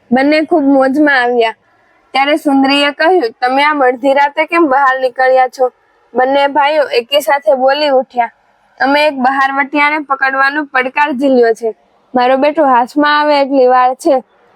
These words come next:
સ્ત્રી બોલી, "એવા મોટા બહારવટિયાને તમે બંને કેવી રીતે પકડી પાડશો?" બંને ભાઈઓ બડાસમાં બોલ્યા,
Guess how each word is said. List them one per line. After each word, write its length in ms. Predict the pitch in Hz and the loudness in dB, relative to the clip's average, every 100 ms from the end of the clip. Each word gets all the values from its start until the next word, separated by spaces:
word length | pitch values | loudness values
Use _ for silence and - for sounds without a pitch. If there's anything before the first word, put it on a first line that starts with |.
| _ - | _ -20
સ્ત્રી 360 | - - 269 277 | -8 0 2 2
બોલી, 460 | 285 320 302 247 _ _ _ _ _ _ _ _ _ _ _ _ - | 2 2 0 -2 _ _ _ _ _ _ _ _ _ _ _ _ -2
"એવા 260 | 254 285 | 2 2
મોટા 300 | 294 302 285 | 2 0 0
બહારવટિયાને 920 | 262 269 285 277 277 277 294 294 285 | 0 0 0 2 0 0 -2 0 0
તમે 340 | 247 247 254 277 | -2 0 0 0
બંને 300 | 285 294 277 | 0 0 -2
કેવી 360 | - 262 302 | 0 0 2
રીતે 260 | 339 320 302 | 0 2 0
પકડી 380 | 254 262 277 254 | 0 -2 0 0
પાડશો?" 520 | 254 247 254 254 240 _ _ _ _ - | 2 -2 -2 -4 -4 _ _ _ _ -2
બંને 300 | 254 277 285 | 0 2 0
ભાઈઓ 360 | 269 269 294 | 2 2 2
બડાસમાં 640 | 277 247 247 277 285 294 269 | 0 0 2 0 0 -2 0
બોલ્યા, 360 | 285 302 269 | 0 2 0